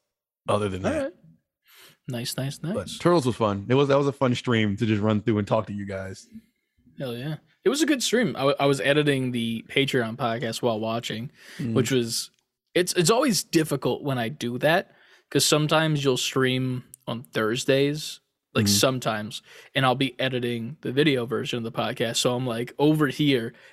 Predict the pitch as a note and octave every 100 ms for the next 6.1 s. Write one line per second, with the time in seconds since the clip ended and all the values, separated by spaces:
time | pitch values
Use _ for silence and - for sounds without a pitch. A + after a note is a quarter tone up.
0 | - C3 A2+ D#3+ D#3+ C#3+ C3+ C3 C#3 B2
1 | A#2 C3 B2 B2+ C#3 C3+ C3+ B2+ A#2+ A2+
2 | C3 C3 A#2+ B2+ C3 - - D3 D3+ D3+
3 | D3+ C3 - C#3 C3 - B2+ C3+ - -
4 | E3+ G3 - - - - - - B2+ B2+
5 | A2 - _ _ _ - D#3+ C#3+ - C3+